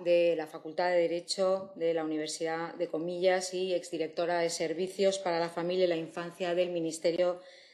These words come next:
de Sanidad, Asuntos Sociales e Igualdad.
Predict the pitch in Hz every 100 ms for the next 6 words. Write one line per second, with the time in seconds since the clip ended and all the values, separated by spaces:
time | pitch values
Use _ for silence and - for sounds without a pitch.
0 | _ 175 180 185 175 170 180 202 - -
1 | _ _ _ _ _ - 156 - 175 170
2 | 170 160 - 165 165 165 147 151 139